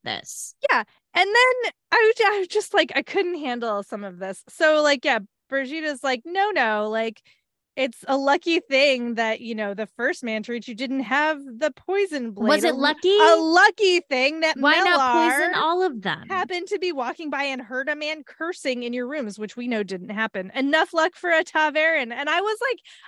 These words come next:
Speaker 2: I was me, I was like, "This is so suspicious." Like,
Speaker 1: Right?
Speaker 2: this is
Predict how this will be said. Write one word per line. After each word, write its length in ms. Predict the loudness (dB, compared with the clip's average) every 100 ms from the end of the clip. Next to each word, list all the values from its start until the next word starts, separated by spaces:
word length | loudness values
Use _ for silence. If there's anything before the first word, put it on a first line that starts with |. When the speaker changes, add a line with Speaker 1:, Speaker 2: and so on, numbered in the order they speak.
| 0
Speaker 2:
I 60 | 2
was 380 | 2 -2 -6 -6
me, 60 | -4
I 80 | -4
was 120 | -4
like, 120 | -6 -8
"This 180 | -10 -8
is 160 | -8 -10 -16 -8
so 200 | -6 -6
suspicious." 1000 | -6 -8 -10 -10 -2 0 0 -2 -2 -4
Like, 80 | -2
Speaker 1:
Right? 340 | 0 2 2 0
Speaker 2:
this 160 | -2
is 80 | 2